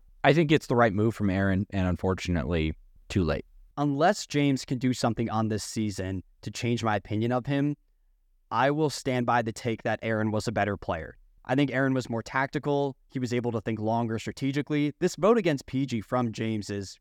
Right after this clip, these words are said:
Speaker 2: completely a bitter vote. He knew P G was not going home in that situation. He didn't
Speaker 1: Yeah.
Speaker 2: have the numbers to do it.
Speaker 1: I mean, at this point, I mean, James says flat out, "If this is what you guys are gonna do, vote me out. I don't wanna be here."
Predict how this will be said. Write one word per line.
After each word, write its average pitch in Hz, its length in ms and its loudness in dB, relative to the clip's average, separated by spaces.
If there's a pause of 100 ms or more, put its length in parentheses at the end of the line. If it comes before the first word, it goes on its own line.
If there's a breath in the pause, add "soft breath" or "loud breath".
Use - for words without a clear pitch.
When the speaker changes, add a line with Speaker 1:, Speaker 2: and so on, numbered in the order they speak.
Speaker 2:
completely 143 460 0
a 117 60 0
bitter 113 300 0
vote. 95 320 -4
He 170 140 4
knew 143 240 4
P 127 220 -2
G 117 140 -2
was 110 160 -2
not 101 160 -2
going 98 240 -2
home 101 220 -2
in 98 80 -2
that 92 160 -4
situation. 87 680 -6 (180)
He 131 100 -4
didn't 104 320 4
Speaker 1:
Yeah. 110 40 -2
Speaker 2:
have 110 160 0
the 98 80 -4
numbers 92 340 -2
to - 80 -12
do 90 200 -6
it. 76 120 -12 (280)
Speaker 1:
I 220 60 4
mean, 202 220 2
at 180 140 4
this 220 180 -2
point, 139 260 0
I - 40 -2
mean, 143 140 0
James 170 280 2
says 120 540 -2 (320)
flat 117 220 0
out, 104 240 -2 (380)
"If - 120 -2
this 151 180 0
is 139 120 0
what 143 120 4
you 131 120 0
guys 113 220 2
are 113 40 -6
gonna 107 160 2
do, 101 200 2
vote 101 280 0
me 95 120 0
out. 90 220 0
I 90 120 2
don't 90 100 2
wanna 80 160 0
be 69 180 -2
here." - 260 -10